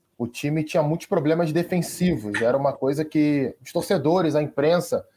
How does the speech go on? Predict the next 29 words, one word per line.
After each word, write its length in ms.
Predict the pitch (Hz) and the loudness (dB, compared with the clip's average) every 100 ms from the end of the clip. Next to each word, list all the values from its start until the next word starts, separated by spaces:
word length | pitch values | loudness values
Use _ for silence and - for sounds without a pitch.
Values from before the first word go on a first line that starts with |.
| _ _ _ _ | _ _ _ _
é, 280 | - 135 139 | 4 6 6
falavam 600 | - 156 151 180 160 170 | 6 4 6 6 6 2
muito 360 | 160 180 190 151 | 2 2 0 -2
sobre 320 | 175 143 151 | -2 0 2
isso. 340 | 147 180 - _ _ _ _ - | 2 0 -4 _ _ _ _ 0
E 640 | 143 147 147 147 143 143 139 | 2 4 4 2 2 2 2
a 60 | |
gente, 240 | 139 196 - | 2 0 0
observando 760 | - 175 180 175 151 143 170 | 0 0 0 2 2 2 0
o 40 | 170 | 0
seu 140 | 180 | 0
trabalho, 480 | 180 147 135 156 190 | 2 4 4 4 4
percebe 520 | 185 185 180 170 196 | 0 0 0 0 0
que 320 | - 196 202 202 _ _ _ _ | -2 0 0 -4 _ _ _ _
foi 180 | - 170 | 0 2
uma 200 | 196 196 | 4 4
das 140 | 190 | 2
suas 180 | 180 196 | 0 0
primeiras 380 | - 196 196 196 | 0 2 2 2
ações, 520 | 196 - 180 165 127 131 113 - | 0 2 2 2 0 -6 -10 -4
tentar 300 | 170 156 202 | 0 6 6
organizar, 640 | 196 190 190 170 160 190 | 6 4 4 4 6 6
dar 120 | 175 | 6
mais 220 | 165 180 180 | 4 2 0
segurança 480 | 170 160 175 - | 0 2 2 2
ao 80 | 165 | 0
time 260 | 156 202 196 | 0 0 0
pra 180 | 190 196 | 2 2
depois, 520 | 196 180 196 202 | 2 2 2 2